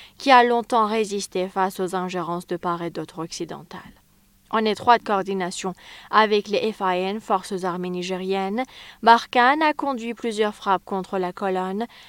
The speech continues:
neutralisant ainsi une quarantaine de terroristes. À noter qu'il est rare que l'E M A,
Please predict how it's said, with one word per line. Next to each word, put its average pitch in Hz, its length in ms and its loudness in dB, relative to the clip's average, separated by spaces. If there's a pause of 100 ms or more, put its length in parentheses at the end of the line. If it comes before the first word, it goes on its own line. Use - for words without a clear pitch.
(160)
neutralisant 226 640 0
ainsi 240 380 -4
une 190 240 -4
quarantaine 208 560 -2
de 170 80 -4
terroristes. 180 720 -6 (480)
À 247 140 6
noter 226 320 0
qu'il 202 180 -4
est 190 80 2
rare 196 360 2
que 226 100 -6
l'E 208 160 0
M 196 240 -2
A, 196 220 -4